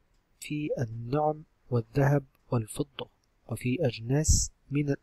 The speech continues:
الزروع والثمار، وفي عروض التجارة والركاز والمعدن. والزكاة فريضة شرعية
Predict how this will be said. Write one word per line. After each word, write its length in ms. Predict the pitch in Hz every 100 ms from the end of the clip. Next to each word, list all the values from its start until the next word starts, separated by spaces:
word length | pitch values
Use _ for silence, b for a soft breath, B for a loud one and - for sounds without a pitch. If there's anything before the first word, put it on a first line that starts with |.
| _ 131
الزروع 520 | 117 113 117 143 135
والثمار، 760 | 120 135 - - 127 127 110 - _ b b b b b -
وفي 220 | 123 131
عروض 320 | 127 127 165 190 -
التجارة 600 | - 120 147 156 151 143 139 143
والركاز 920 | 120 113 117 - 139 147 139 123 -
والمعدن. 680 | 135 123 147 151 160 120 113 101 _ _ _ B B B B -
والزكاة 560 | 117 110 113 120 - 120
فريضة 600 | 123 135 175 160 - 131
شرعية 840 | - - 123 120 147 175 120 107